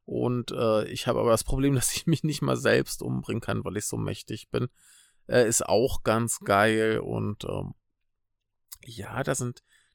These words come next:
da sind so viele gute Aspekte drin, ähm, wo man auch ein bisschen, äh, drüber nachdenken kann, wenn man das möchte.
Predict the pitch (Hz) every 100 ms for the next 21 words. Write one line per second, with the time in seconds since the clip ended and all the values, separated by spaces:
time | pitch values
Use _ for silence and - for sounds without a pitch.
0 | - 120 120 131 - - 135 127 - 147
1 | - 127 113 - - 127 - - - -
2 | 98 107 139 _ _ _ _ _ _ _
3 | - 104 107 113 101 85 90 139 143 123
4 | 110 104 107 117 - - 110 143 131 131
5 | - 117 113 107 107 110 - - 139 131
6 | 127 113 107 101 101 101 - 101 - 101
7 | - 98 98 98 98 92 - 98 95 -
8 | 110 113